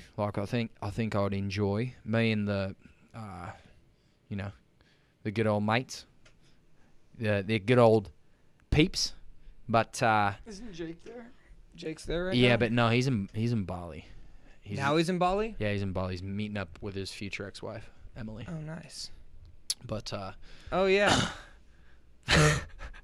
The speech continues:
Speaker 1: that's a funny story that we can't tell.
Speaker 2: Yeah, we're not
Speaker 1: But,
Speaker 2: gonna tell,
Speaker 1: uh,
Speaker 2: we're not gonna tell those
Speaker 1: But
Speaker 2: stories yet.
Speaker 1: <laughs> um, the, the problem I have, here's the first thing that pops into my head when I think English accent. I think two things. I think Chris D'Elia making fun of the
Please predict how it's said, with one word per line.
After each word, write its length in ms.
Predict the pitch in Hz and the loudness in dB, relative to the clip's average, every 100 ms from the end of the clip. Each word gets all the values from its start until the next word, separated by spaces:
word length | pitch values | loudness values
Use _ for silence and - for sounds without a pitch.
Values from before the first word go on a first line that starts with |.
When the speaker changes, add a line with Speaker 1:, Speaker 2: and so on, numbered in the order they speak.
| - - - 117 | -18 -18 -8 -2
Speaker 1:
that's 200 | 113 - | -2 -2
a 40 | |
funny 200 | 117 98 | -2 -2
story 280 | - 101 101 | -2 -4 -2
that 120 | 92 | -6
we 80 | 104 | -6
can't 240 | 110 98 | -6 -4
tell. 160 | 117 127 | -2 -2
Speaker 2:
Yeah, 100 | 120 - 139 | -4 -10 0
we're 80 | |
not 40 | 147 | 8
Speaker 1:
But, 220 | 147 131 | 8 8
Speaker 2:
gonna 160 | 139 120 | 6 6
tell, 40 | 110 | 6
Speaker 1:
uh, 40 | 104 | 4
Speaker 2:
we're 80 | 151 | 0
not 140 | 143 | -2
gonna 120 | 139 | -4
tell 200 | 127 127 | -6 -4
those 220 | 117 120 127 | -4 -4 2
Speaker 1:
But 380 | 131 147 139 - | 8 10 8 2
Speaker 2:
stories 420 | - 123 131 65 | 2 6 6 4
yet. 200 | 62 - - - | -2 -12 -18 -20
Speaker 1:
<laughs> 220 | - - 131 | -14 2 4
um, 560 | 127 120 120 107 104 - _ - _ _ - | 4 4 4 4 0 -6 _ -20 _ _ -8
the, 840 | 107 131 127 123 117 113 107 107 - _ _ _ - | 2 6 8 6 6 6 4 2 0 _ _ _ -2
the 140 | 120 | 0
problem 320 | - 131 147 160 | 6 6 8 6
I 80 | |
have, 220 | 131 131 127 | 6 6 6
here's 280 | 127 131 | 6 6
the 200 | 123 117 | 2 0
first 240 | 110 151 - | 4 4 4
thing 120 | 147 | 4
that 180 | 120 - | 2 2
pops 260 | 120 - | 0 0
into 100 | 117 | -2
my 100 | 104 | -2
head 200 | 101 107 | -2 -2
when 120 | 107 104 | -2 -2
I 80 | |
think 220 | 98 98 - _ - | -2 -4 -8 _ -6
English 280 | 110 104 - | -2 -2 0
accent. 320 | 98 - 85 | -2 -2 -2
I 60 | 104 | -2
think 240 | 107 - | -2 -2
two 140 | 110 | -2
things. 200 | 98 95 | -2 -2
I 60 | 92 | -4
think 220 | 98 90 _ - _ | -4 -8 _ -20 _
Chris 260 | - 127 - | 2 2 4
D'Elia 360 | 147 127 110 113 | 6 8 8 6
making 260 | 104 98 | 2 0
fun 160 | 92 107 | 0 0
of 60 | 104 | 2
the 200 | 98 | -2